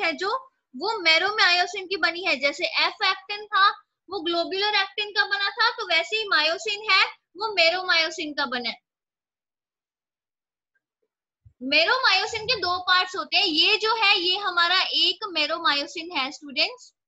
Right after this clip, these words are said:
meromyosin के दो पार्ट्स होते हैं। ये देखो, ये सारा myosin फिलामेंट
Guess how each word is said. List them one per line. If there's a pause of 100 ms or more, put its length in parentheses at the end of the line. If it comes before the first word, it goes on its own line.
(600)
meromyosin
के
दो
पार्ट्स
होते
हैं।
ये
देखो, (320)
ये
सारा
myosin
फिलामेंट